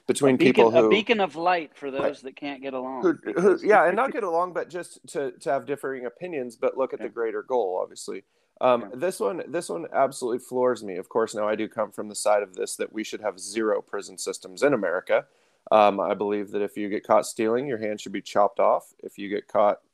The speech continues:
Speaker 1: ki-, if you kill someone, I believe you should be killed. Um, I am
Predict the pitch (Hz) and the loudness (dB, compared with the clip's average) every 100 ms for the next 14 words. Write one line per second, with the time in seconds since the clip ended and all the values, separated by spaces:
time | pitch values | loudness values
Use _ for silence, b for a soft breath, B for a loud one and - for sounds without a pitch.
0 | _ - - 110 120 - 117 117 123 143 | _ -4 -2 -2 -4 2 2 2 -2 -4
1 | 104 101 104 98 101 101 101 - 107 120 | -4 -2 -4 -6 -8 -8 -4 4 4 4
2 | 139 b b b - 104 98 98 - 107 | 0 b b b 6 6 6 2 2 4
3 | 123 120 110 - 113 104 | 4 2 -2 -2 -2 -2